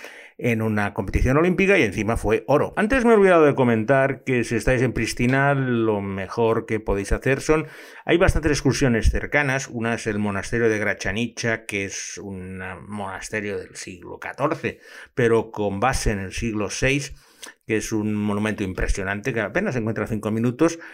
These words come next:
y también cerca de allí se encuentra la Cueva del Mármol, una maravillosa cavidad que solo se puede explorar un poco, pero te da, la verdad es que es de las más grandes que he visto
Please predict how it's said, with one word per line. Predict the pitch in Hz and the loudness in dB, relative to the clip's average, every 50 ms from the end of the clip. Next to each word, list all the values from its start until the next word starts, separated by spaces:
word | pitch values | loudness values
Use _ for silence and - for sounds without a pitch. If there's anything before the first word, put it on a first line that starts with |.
| - - - _ - | -20 -20 -20 _ -8
y | 147 | -2
también | 139 151 147 151 160 165 170 170 170 165 160 147 | 0 0 2 4 4 4 4 4 4 2 2 4
cerca | - 147 143 147 143 151 139 131 | 4 4 4 4 4 4 4 4
de | 127 | 4
allí | 120 123 135 135 139 139 131 | 2 2 2 4 4 4 4
se | - 117 | 4 2
encuentra | 101 - 110 107 107 101 - 113 110 104 | 2 0 -2 -4 -2 -2 -4 -4 -4 -2
la | 101 95 - | -4 -4 -4
Cueva | - 107 101 101 98 98 | -2 -2 -2 -2 -2 -2
del | 101 98 98 | -4 -4 0
Mármol, | 107 147 165 165 143 117 101 98 92 - _ _ _ - - - - - - - - _ - - | 2 2 2 2 2 2 0 0 -4 -8 _ _ _ -20 -18 -18 -16 -14 -16 -16 -18 _ -10 -4
una | - 127 113 117 113 113 110 113 113 110 | -2 0 2 2 2 2 0 0 0 0
maravillosa | 107 107 104 101 98 95 98 104 110 107 107 - | 0 0 -2 -2 -2 -2 0 -2 0 -2 -2 -4
cavidad | - 98 95 90 90 92 98 117 131 143 143 139 - _ _ _ _ - | -2 -4 -4 -4 -4 -4 -2 0 0 0 0 -4 -8 _ _ _ _ -6
que | - 127 117 110 | -2 -2 -2 0
solo | - 170 170 156 117 | 0 2 2 2 2
se | 110 117 | 0 0
puede | - 120 113 | 2 2 2
explorar | 101 - - - 110 110 110 107 107 107 | 2 0 -2 -2 0 0 0 0 -2 -2
un | 107 104 104 101 101 - | -4 -6 -6 -8 -8 -4
poco, | - 131 123 120 143 143 143 | -2 -2 0 2 0 0 2
pero | - 127 117 113 107 | 0 0 0 0 -2
te | - 104 92 | -2 -4 -4
da, | 92 92 92 95 98 101 98 98 98 98 98 98 98 98 95 95 | -2 0 0 0 0 0 0 0 0 0 0 0 0 0 -2 -4
la | 95 101 107 104 104 | -6 -6 -6 -4 0
verdad | 107 131 160 | 0 0 0
es | 160 | 2
que | - 220 | 2 0
es | 208 | 2
de | 196 | 4
las | 180 139 110 | 2 2 2
más | 117 - 104 | 0 -2 -2
grandes | 107 113 107 101 101 98 - | 0 -2 -2 0 -2 -4 -4
que | - 104 98 | -4 -4 -2
he | |
visto | 104 113 110 - - 165 175 170 | -2 -2 -2 0 0 0 0 -2